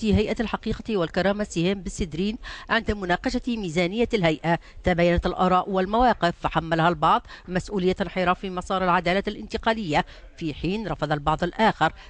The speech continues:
تحميلها المسؤولية. انتقادات بلغت حد المطالبة بالاستقالة.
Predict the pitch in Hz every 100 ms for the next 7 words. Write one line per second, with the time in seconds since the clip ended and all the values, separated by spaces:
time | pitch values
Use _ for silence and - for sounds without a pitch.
0 | - - 147 - 170 185 208 202 202 160
1 | 247 - 185 151 123 139 - - - 180
2 | 180 - 180 170 - 165 - - 170 160
3 | 220 214 208 - 214 170 202 202 - 190
4 | 180 185 196 - 165 151 233 - - 226
5 | - 113